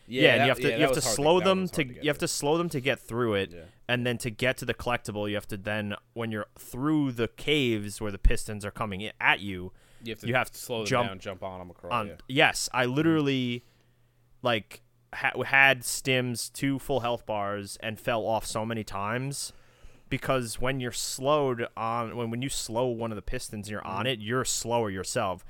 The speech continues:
Speaker 2: So you have to gain momentum sprint to get, to make the jumps,
Speaker 1: Yeah.
Speaker 2: but also slow the next piston.
Speaker 1: Mm-hmm.
Speaker 2: And, like, literally could,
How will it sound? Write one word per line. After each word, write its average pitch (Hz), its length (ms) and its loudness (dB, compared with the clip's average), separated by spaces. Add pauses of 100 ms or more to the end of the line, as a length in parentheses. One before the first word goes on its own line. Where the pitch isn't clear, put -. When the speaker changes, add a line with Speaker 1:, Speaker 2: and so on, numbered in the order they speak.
(300)
Speaker 2:
So - 120 -4
you 123 40 4
have 113 80 0
to 127 80 -2
gain 117 280 -4
momentum 107 420 -4
sprint - 420 -6
to 113 100 -12
get, - 320 -14
to 131 100 -4
make 113 340 -4
the 101 60 -10
jumps, 104 600 -6 (160)
Speaker 1:
Yeah. 92 140 -12 (220)
Speaker 2:
but 120 80 0
also 127 240 0
slow 123 420 2
the 110 100 0
next 107 220 -6
piston. 87 580 4 (120)
Speaker 1:
Mm-hmm. 117 160 -12 (240)
Speaker 2:
And, 117 680 0
like, 113 280 -4
literally 151 360 2
could, - 340 -2